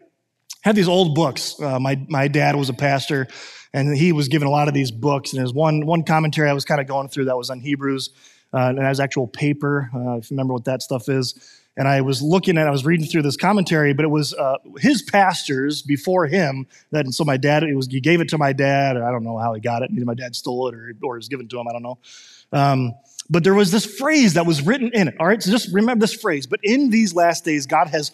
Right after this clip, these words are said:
spoken to us by his Son." So he's saying that God has revealed who he is more fully, right? This prism, we get to now look back.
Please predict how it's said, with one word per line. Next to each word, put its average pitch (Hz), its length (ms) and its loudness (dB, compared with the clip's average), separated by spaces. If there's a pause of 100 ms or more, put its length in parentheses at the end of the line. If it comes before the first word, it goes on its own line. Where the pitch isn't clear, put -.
(200)
spoken 233 840 0
to 165 200 2
us 143 180 0
by 147 220 0
his 131 300 -2
Son." 120 180 -4 (720)
So 202 140 0
he's 208 160 4
saying 240 240 4
that 185 160 2
God 214 380 6 (400)
has 185 160 6
revealed 190 480 6
who 285 220 8
he 262 240 4
is 180 520 2
more 214 420 8
fully, 180 540 2
right? 190 180 4
This 214 160 0 (120)
prism, 208 500 0
we 180 80 2
get 170 140 -2
to 156 100 0
now 165 180 2
look 160 380 -2
back. 156 400 -2